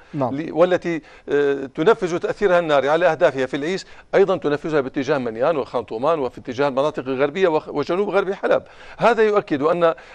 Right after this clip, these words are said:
Speaker 2: أن حلب ستكون آمنة بفعل، آه، إرادة الجيش العربي السوري وإرادة شعبها الذي يتطلع اليوم إلى حلب الآمنة من كل هذه القذائف الإرهابية التي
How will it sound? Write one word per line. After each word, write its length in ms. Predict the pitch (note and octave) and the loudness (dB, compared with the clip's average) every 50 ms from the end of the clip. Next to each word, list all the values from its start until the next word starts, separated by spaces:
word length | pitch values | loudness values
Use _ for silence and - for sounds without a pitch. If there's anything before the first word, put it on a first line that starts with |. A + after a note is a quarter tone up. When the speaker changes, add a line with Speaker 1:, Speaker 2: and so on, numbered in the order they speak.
| - - | -2 0
Speaker 2:
أن 500 | - C#3 C3+ - D#3 E3 E3 E3 D#3+ C#3+ | 2 2 2 2 0 0 2 4 2 2
حلب 440 | - - - G3+ F#3+ E3 C#3+ C3+ C3 | 2 0 0 2 4 4 4 2 0
ستكون 520 | - E3 D3+ - D#3+ - - A3+ A#3 A3 G#3 | 0 -2 -2 -2 -2 -2 -2 -2 -2 2 2
آمنة 380 | A3 F#3+ C#3+ B2 G#2+ G2+ F#2+ - _ - - - - | 2 2 2 0 -4 -10 -12 -14 _ -20 -20 -8 -6
بفعل، 480 | B2+ C3+ - F3+ F3 D#3 C3 B2 G#2 - - - - - - | -6 -2 2 2 2 2 2 -2 -6 -10 -16 -20 -20 -12 -8
آه، 240 | - A#2 - B2 C#3 | -8 -6 -4 0 2
إرادة 360 | C#3 F3+ A#3 F#3+ G#3+ F3 G3 | 4 4 4 4 2 0 0
الجيش 300 | F#3 D#3 D#3+ F#3+ E3+ - | 0 0 0 0 2 4
العربي 260 | F3 E3+ E3+ D#3+ F3 | 2 2 2 0 -2
السوري 400 | E3 D3 - F#3 E3+ E3+ E3+ - - | -6 -6 -4 -4 -4 -4 -6 -6 -2
وإرادة 640 | C3 D3 D3+ C#3+ D3+ D#3+ E3 D#3+ D3+ - D#3+ D#3 D3+ - - - - | -2 0 2 2 2 2 2 0 -4 -4 -6 -6 -6 -10 -16 -18 -12
شعبها 680 | - - G3+ F#3+ F3+ D#3 E3 D#3+ D#3+ D#3+ - - E3 | 0 2 2 2 4 2 2 2 2 2 2 2 0
الذي 280 | D#3 D#3 D#3+ C#3+ D#3 D3+ | 0 0 0 0 0 -2
يتطلع 500 | D3 - D3 - - B3 C4 G#3+ F#3+ F#3 | 0 0 0 0 2 2 4 4 2 2
اليوم 260 | E3+ F3 F3+ F3 F3 - - - - - | 2 2 2 0 -2 -6 -14 -10 -6 -2
إلى 160 | D#3 D3 D3+ | 0 0 0
حلب 280 | - - F3+ F#3 E3+ D#3+ | 0 0 2 2 2 0
الآمنة 360 | E3+ E3 F#3+ G#3 G#3+ G3 F#3 | 0 0 0 0 0 -2 -2
من 120 | E3+ F3 | -4 -6
كل 200 | D#3+ - B3+ A#3+ | -6 -6 -4 0
هذه 220 | G3 F3+ F#3 D3+ F3 | 2 2 2 2 0
القذائف 520 | E3+ - - D#3+ C3+ F3+ G3+ F3 D3+ C3+ | -2 -2 -4 -2 2 4 4 4 4 2
الإرهابية 480 | C#3+ D#3+ E3+ D#3 E3 F3+ F3 F#3+ E3 D3+ | -2 -2 0 0 0 0 0 0 0 0
التي 280 | D#3 E3 D#3 F3 D#3 | 0 -2 -2 -4 -8